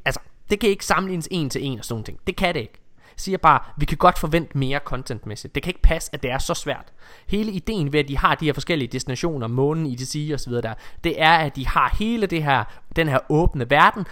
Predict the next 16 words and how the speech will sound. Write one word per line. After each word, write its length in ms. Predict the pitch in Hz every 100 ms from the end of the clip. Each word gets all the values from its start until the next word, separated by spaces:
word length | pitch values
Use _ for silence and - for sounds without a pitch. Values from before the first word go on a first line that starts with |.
| -
hvor 80 | -
de 100 | 151
kan 120 | 147
sidde 320 | 139 165 165 180
bare 280 | 147 135
og 200 | 151 139
lave 340 | 123 127 143 165
forskellige, 680 | 143 - 175 151 120 110 107
øh, 400 | 113 110 107 110 - -
hvad 120 | 135
hedder 200 | 127 123
det, 300 | - 123 113 107
øhm, 320 | 110 107 104 -
altså, 240 | 131 123 123
øh, 480 | 123 110 - 98
ja, 120 | 127